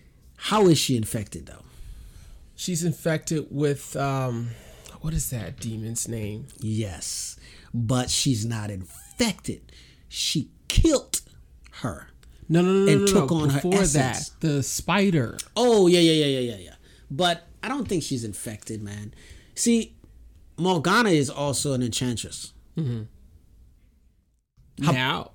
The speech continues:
Speaker 2: well, in the mythos, she says, yes?
Speaker 1: Yeah, and
Speaker 2: So
Speaker 1: I
Speaker 2: is
Speaker 1: think,
Speaker 2: she,
Speaker 1: I
Speaker 2: well,
Speaker 1: think
Speaker 2: now she is.
Speaker 1: Yeah,
Speaker 2: Yeah.
Speaker 1: and I think she was, and that's why the spider did it to her.
Speaker 2: So you think the spider knew?
Speaker 1: Yeah. He sensed it.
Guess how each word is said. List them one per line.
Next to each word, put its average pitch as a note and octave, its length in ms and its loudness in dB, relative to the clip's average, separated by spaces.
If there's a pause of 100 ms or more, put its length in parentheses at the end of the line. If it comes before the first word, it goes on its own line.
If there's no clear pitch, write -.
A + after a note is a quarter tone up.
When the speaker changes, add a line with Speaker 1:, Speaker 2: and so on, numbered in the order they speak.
Speaker 2:
well, D#3+ 300 0
in F3 140 2
the D#3 80 4
mythos, D#3+ 520 2
she B2+ 140 -6
says, - 360 -10
yes? B2 360 -6
Speaker 1:
Yeah, E3 320 -2 (140)
and E3 140 4
Speaker 2:
So F3+ 60 6
Speaker 1:
I F3+ 40 4
Speaker 2:
is D#3+ 120 4
Speaker 1:
think, G#3 160 6
Speaker 2:
she, E3 100 0
Speaker 1:
I F#3 200 6
Speaker 2:
well, F#3 120 6
Speaker 1:
think A3+ 80 8
Speaker 2:
now F#3+ 200 8
she D#3 280 2
is. A#2 420 -4
Speaker 1:
Yeah, B3+ 180 0
Speaker 2:
Yeah. C#3+ 100 2
Speaker 1:
and F3+ 80 2
I F#3 80 4
think A#3 440 0 (760)
she - 280 0
was, E3 400 2
and C#3+ 160 2
that's C#3+ 240 -2
why C#3 320 0
the C3 80 0
spider C3+ 560 -2
did B2+ 300 0
it B2+ 140 -4
to B2 100 -8
her. - 340 -8 (1700)
Speaker 2:
So D#3+ 100 0
you F3 80 4
think E3+ 160 2
the C#3 80 -2
spider C3+ 400 0
knew? B2+ 360 0 (120)
Speaker 1:
Yeah. - 320 -8 (800)
He D#3 220 2
sensed A#3 440 0
it. - 120 -14